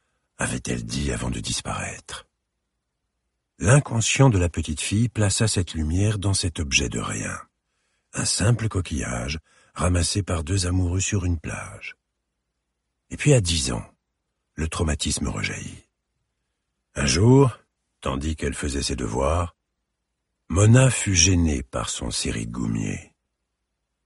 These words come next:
Elle l'ôta sans méfiance. La nuit s'abattit d'un coup sur ses yeux, en dehors de toute cause explicable.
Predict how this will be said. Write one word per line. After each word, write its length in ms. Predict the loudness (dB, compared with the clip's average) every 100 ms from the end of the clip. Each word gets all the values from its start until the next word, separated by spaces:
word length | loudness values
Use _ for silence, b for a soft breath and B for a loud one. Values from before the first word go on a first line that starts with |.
| _
Elle 180 | -2 2
l'ôta 400 | 2 2 -2 -2
sans 200 | -2 0
méfiance. 840 | 0 -2 -4 -6 -8 -10 -10 -12 _ _ _ _ _ _ _ _ _ _
La 140 | -2 6
nuit 240 | 8 8
s'abattit 500 | 8 2 0 -2 -4
d'un 220 | 2 2
coup 200 | 0 -6
sur 220 | -6 -8
ses 300 | -8 -8 -8
yeux, 260 | -10 -12 -16 _ _ _ -8
en 120 | -6
dehors 340 | -2 0 0
de 120 | -2 -6
toute 200 | -2 -4
cause 260 | 0 -2 -2
explicable. 720 | -6 -10 -12 -10 -12 -14 -20